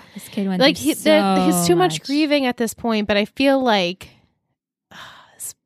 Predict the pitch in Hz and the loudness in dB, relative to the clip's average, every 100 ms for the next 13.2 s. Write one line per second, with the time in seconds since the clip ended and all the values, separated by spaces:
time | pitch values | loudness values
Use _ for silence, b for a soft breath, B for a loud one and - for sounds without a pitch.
0 | - 233 240 254 302 262 240 226 226 214 | -10 -4 -2 0 2 2 2 2 0 0
1 | 196 196 202 196 196 190 202 214 208 202 | 2 4 4 2 -2 -6 -6 -2 -2 -2
2 | - 233 240 262 277 294 285 302 311 - | -6 -4 0 0 0 0 -2 -2 -2 -4
3 | 330 349 359 - - - - b b b | -2 0 0 -4 -10 -10 -12 b b b
4 | b b 180 175 202 202 190 170 170 113 | b b 2 2 0 0 0 -2 -2 -4
5 | - - - - _ _ - - - 202 | -6 -8 -12 -16 _ _ -16 -14 -4 2
6 | 202 156 160 180 147 101 - - - - | 2 2 -2 -4 -6 -6 -10 -12 -14 -18
7 | - _ _ _ _ _ b b b b | -20 _ _ _ _ _ b b b b
8 | b 233 302 339 262 226 - 226 208 190 | b 0 2 2 2 2 0 0 2 2
9 | 208 214 220 240 214 233 247 240 190 185 | 2 2 2 0 2 2 2 0 -2 -2
10 | 196 185 185 196 - 208 196 185 180 - | -2 0 -2 -4 -8 -8 -6 -6 -6 -4
11 | 185 170 170 190 - 180 190 190 - 175 | -4 -4 -4 -8 -6 -4 -4 -6 -6 -8
12 | 175 170 170 165 175 190 269 294 - - | -6 -8 -8 -6 -4 -2 -4 -6 -10 -10
13 | - | -12